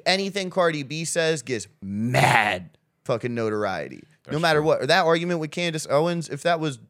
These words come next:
Speaker 1: just another Dominican and another conservative black chick, nobody woulda gave a fuck. <laughs>
Speaker 2: Uh-huh.
Speaker 1: Like, you know?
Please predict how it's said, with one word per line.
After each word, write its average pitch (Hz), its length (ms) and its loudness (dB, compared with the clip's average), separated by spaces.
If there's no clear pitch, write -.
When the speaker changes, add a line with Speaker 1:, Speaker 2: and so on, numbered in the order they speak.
Speaker 1:
just 151 280 -6
another 135 360 2
Dominican 147 500 0
and 156 120 0
another 127 340 2
conservative 131 580 -2
black 123 260 0
chick, 160 220 -4
nobody 160 300 -2
woulda 151 180 0
gave 120 220 -2
a 90 40 -14
fuck. - 500 2
<laughs> - 40 -4
Speaker 2:
Uh-huh. 185 340 8
Speaker 1:
Like, 220 440 4
you 143 120 -2
know? 151 340 4